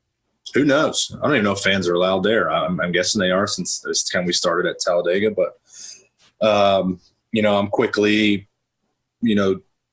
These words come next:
trying to not let other opinions affect me. And yes, I'm, I'm, I'm frustrated at what I've seen and, and read and, and whatnot, but there's a lot of people that are in my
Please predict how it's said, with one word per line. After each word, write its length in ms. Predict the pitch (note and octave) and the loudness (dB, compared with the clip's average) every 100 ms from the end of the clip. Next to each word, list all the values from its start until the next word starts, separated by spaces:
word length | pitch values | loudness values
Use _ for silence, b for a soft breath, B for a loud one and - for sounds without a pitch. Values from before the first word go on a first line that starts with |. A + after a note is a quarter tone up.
| _ _ _ _ _ _ - | _ _ _ _ _ _ -6
trying 500 | - B2 A#2 A#2 A2+ G2 | 0 2 4 2 0 0
to 420 | A#2 G#2+ G#2 G2+ F#2+ | 2 2 2 2 0
not 260 | G#2 A2 G#2+ | 2 0 2
let 300 | G#2+ G2+ - - | 0 0 -6 -2
other 240 | G#2+ G2+ | 0 2
opinions 920 | F#2+ G#2+ G2+ F#2+ F#2 F#2 E2+ - - - | 0 -2 0 0 0 0 0 -2 -2 -4
affect 420 | - - F2+ - | -4 -2 -2 -2
me. 200 | F#2 F#2+ | -2 0
And 180 | F#2 F#2 | 0 0
yes, 300 | C3 A2 - | 0 2 0
I'm, 260 | G2 F2+ - | -2 -2 -6
I'm, 240 | F2+ E2+ - | -6 -6 -6
I'm 260 | F2+ F2 D#2+ | -4 -4 -6
frustrated 520 | - G2 - F#2+ F#2 F2 | -6 -4 0 0 0 -2
at 120 | F2 | -2
what 120 | F#2 | -2
I've 220 | F2 F2 | 0 -2
seen 420 | - - G2+ G2 | -2 0 0 0
and, 160 | F#2 F2+ | -2 -4
and 200 | F#2 F2+ | -4 -2
read 300 | F#2 F#2 F#2 | -2 0 0
and, 160 | F#2 F2 B B B - | -2 -4 B B B -4
and 120 | G#2 | -2
whatnot, 500 | F#2+ F2+ F#2 F#2 F#2 | 0 0 0 0 0
but 180 | F#2 F2 | -2 -2
there's 220 | G#2 G2+ | 0 0
a 60 | F#2 | 0
lot 260 | F#2 G2 F#2 | 2 2 0
of 100 | - | -2
people 260 | F#2+ F2+ | -2 0
that 160 | F2+ F2+ | 0 2
are 100 | F2+ | 0
in 80 | F#2 | 0
my 160 | F2 | -2